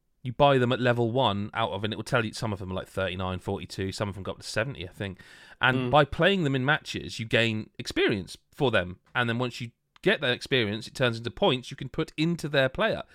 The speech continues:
Speaker 1: So you could, you could buy a player at seventy-eight rating and get him to eighty-four pretty quickly by playing him, putting points into him and, like, improving his dribbling or his heading or whatever. Now,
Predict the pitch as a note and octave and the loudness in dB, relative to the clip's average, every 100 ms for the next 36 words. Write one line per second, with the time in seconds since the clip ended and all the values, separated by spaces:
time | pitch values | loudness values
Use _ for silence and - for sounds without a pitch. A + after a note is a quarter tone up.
0 | - _ - B2+ C3 C3+ C3 _ _ _ | -20 _ -6 -4 -2 -2 -4 _ _ _
1 | _ _ _ _ _ _ _ _ _ _ | _ _ _ _ _ _ _ _ _ _
2 | C#3+ A2+ D3 C3 B2 A2 D3 _ _ _ | -10 2 4 6 4 2 0 _ _ _
3 | - A2 - - B2 - A#2+ A#2 B2+ - | -6 -4 0 0 -2 0 0 2 -2 -2
4 | F#2+ - A2+ A#2+ A2 A#2+ B2 G#2+ - A#2+ | -8 -6 -2 -2 0 0 0 -4 0 0
5 | - F#2+ - G#2+ - G2+ G#2+ G#2 - - | 0 -8 -6 -6 -4 0 0 0 -4 -20
6 | _ _ - B2+ F3 G2+ A2+ - _ C#3 | _ _ 2 4 4 0 -4 -6 _ -4
7 | A#2+ - F#3 F3 - - D#3+ - A2 G#2 | -4 0 2 2 -2 -4 -4 -4 -4 -4
8 | G#2 - - A2 A2+ C3 A#2 A2+ - E3 | -4 -8 -4 -2 0 0 0 -2 2 0
9 | D#3+ A#2 G2+ G2 G2 E3 E3 A#2+ G2+ G#2 | 2 0 2 -2 0 2 4 2 0 0
10 | G2+ E3+ G#2+ - _ _ _ _ _ _ | 2 2 2 -4 _ _ _ _ _ _
11 | _ _ _ _ - - - - D3+ D#3+ | _ _ _ _ -20 -20 -20 2 6 6